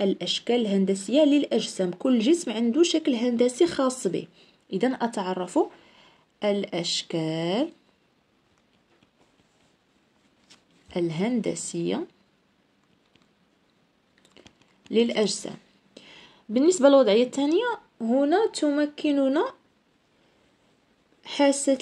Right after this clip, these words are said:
اللمس من الإحساس بالألم. عند التعرض لمصدر خطر، كمثلًا هنا الحرارة، أحس ب ال-، ال-، الألم أو أحس بالحرارة،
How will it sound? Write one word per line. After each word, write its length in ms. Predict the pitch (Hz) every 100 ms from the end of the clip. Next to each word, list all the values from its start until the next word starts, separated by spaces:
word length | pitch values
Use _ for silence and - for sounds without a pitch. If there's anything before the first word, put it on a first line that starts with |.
| 285
اللمس 480 | 330 554 453 -
من 240 | 277 277 269
الإحساس 920 | 277 - 285 277 - - 453 381 -
بالألم. 1400 | 285 226 254 370 - _ _ _ - 240 233 285 214 175 165 _ _ _ _ _ _ _ _ _ - - - _
عند 240 | - 311 -
التعرض 680 | 302 - 180 190 233 330
لمصدر 680 | 214 247 294 233 233 - 180
خطر، 440 | 190 175 160 294 349
كمثلًا 500 | - 208 190 - 190
هنا 360 | 247 196 180 311
الحرارة، 720 | 285 - 294 285 277 202 - 190
أحس 380 | - 214 -
ب 160 | 277 233 285 339 - - - - - - _
ال-، 240 | 196 196 196
ال-، 220 | 190 190
الألم 800 | 185 190 196 - 247 208 180 254 - _ _ _ _ _ _ _ _ _ _ _ _ _ _ _ _ - _ _ _ -
أو 320 | 262 - 202
أحس 400 | - 247 233 -
بالحرارة، 1400 | 247 233 302 - _ _ 208 208 - 214 220 262 190 156